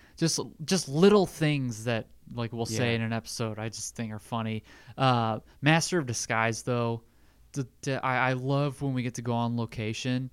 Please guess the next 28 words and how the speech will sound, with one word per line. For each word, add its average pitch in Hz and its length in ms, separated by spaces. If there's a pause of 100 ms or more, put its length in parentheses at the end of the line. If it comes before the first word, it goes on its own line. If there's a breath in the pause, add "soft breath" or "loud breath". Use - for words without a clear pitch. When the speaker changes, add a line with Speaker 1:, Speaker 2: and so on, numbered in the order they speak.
Speaker 2:
Yeah. 107 100
Speaker 1:
places, 131 400
but 113 180
Master 151 360
of 135 100
Disguise 110 560
is 110 160
one 113 440 (340 soft breath)
to - 120
where 123 440 (420 soft breath)
there 147 200
are 127 40
several 127 680
instances 120 640
where 120 100
I - 20
was 117 120
like, 117 140 (120)
"Just - 260
take 170 280
that 156 240
sound 117 440
bite 104 380
Speaker 2:
Yeah. 101 320
Speaker 1:
and, 127 120
like, 120 280
throw 123 440
that 117 380